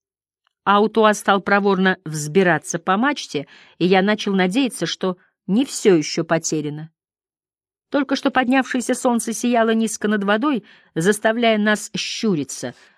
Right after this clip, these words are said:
«Зарядите моё ружьё и прицельтесь», — приказал капитан мистеру Бурхаву, как только безбилетник миновал гафель Спенкера. «Стрелять по моей команде». Услышав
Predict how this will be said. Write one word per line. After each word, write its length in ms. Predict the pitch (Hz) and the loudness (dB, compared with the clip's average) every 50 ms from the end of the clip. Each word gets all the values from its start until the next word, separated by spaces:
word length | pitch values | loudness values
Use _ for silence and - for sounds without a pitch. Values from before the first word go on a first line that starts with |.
| _ _ - | _ _ -12
«Зарядите 680 | 143 131 143 196 202 226 233 208 247 262 208 - 240 | -8 -2 0 2 4 4 4 2 2 0 2 2 4
моё 280 | 233 233 233 240 233 226 | 4 4 4 4 4 4
ружьё 360 | 240 240 208 202 240 240 226 | 4 2 0 2 4 4 4
и 60 | 226 | 4
прицельтесь», — 680 | 196 233 240 233 - - 247 233 214 175 - 165 160 - | 4 2 0 0 0 2 2 2 2 2 0 -2 -4 -4
приказал 440 | 165 160 160 - 165 151 160 151 147 | -6 -4 -2 -2 0 0 0 -2 -2
капитан 500 | - 165 147 160 151 165 156 147 147 151 | -2 -4 -4 -2 0 0 0 0 0 -2
мистеру 480 | 160 147 - - - 151 151 151 139 - _ - _ _ _ | -2 -4 -4 -6 -4 -4 -4 -4 -4 -8 _ -20 _ _ _
Бурхаву, 800 | - 160 165 185 190 170 - - - 170 156 147 143 139 143 135 | -4 0 2 4 4 4 2 0 2 4 4 4 4 2 -2 -4
как 180 | - 165 143 - | -4 -4 -4 -2
только 260 | - 165 156 - 160 | -2 -4 -2 -2 -2
безбилетник 720 | 156 170 151 139 143 180 175 175 165 160 151 156 - - | -2 -2 -2 0 0 2 2 2 2 0 -4 -8 -6 -4
миновал 500 | 165 160 165 165 160 160 156 143 135 - _ - - - - - | -2 0 2 2 2 2 2 0 -2 -4 _ -20 -20 -20 -14 -6
гафель 460 | 165 170 196 170 143 - - 160 160 | -2 0 0 0 0 0 -2 -4 -4
Спенкера. 760 | 160 - - - 214 180 160 139 123 - - 120 120 120 - _ _ _ _ _ _ _ _ _ _ _ _ _ _ _ _ _ _ _ _ | -4 -6 -4 0 0 2 2 0 -2 -6 -10 -12 -12 -12 -16 _ _ _ _ _ _ _ _ _ _ _ _ _ _ _ _ _ _ _ _
«Стрелять 680 | _ - - - - 175 190 208 202 214 214 214 214 - | _ -14 -10 -6 0 2 4 4 6 6 4 2 0 0
по 120 | - 202 | 0 2
моей 260 | 202 196 196 196 190 | 4 4 4 4 4
команде». 680 | 180 - 208 185 185 180 165 147 135 123 117 120 117 - _ _ _ _ _ _ _ _ _ _ _ _ _ _ _ _ _ _ _ _ _ _ _ _ _ _ _ _ | 2 2 2 2 2 2 2 0 0 -4 -6 -8 -12 -14 _ _ _ _ _ _ _ _ _ _ _ _ _ _ _ _ _ _ _ _ _ _ _ _ _ _ _ _
Услышав 540 | 214 262 285 - - 349 392 - - 320 | 2 2 2 4 4 4 4 4 4 0